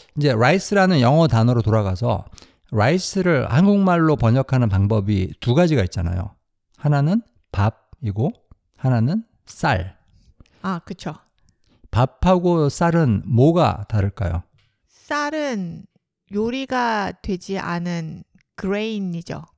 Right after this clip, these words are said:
Speaker 2: 곡류?
Speaker 1: 네.
Speaker 2: 그리고 밥은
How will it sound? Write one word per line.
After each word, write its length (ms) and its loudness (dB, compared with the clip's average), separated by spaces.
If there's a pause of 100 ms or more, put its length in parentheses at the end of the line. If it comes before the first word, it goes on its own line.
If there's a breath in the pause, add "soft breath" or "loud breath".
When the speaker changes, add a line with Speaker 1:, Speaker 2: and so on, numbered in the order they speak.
Speaker 2:
곡류? 500 -8 (300)
Speaker 1:
네. 200 -12 (200)
Speaker 2:
그리고 680 -6 (640)
밥은 540 -6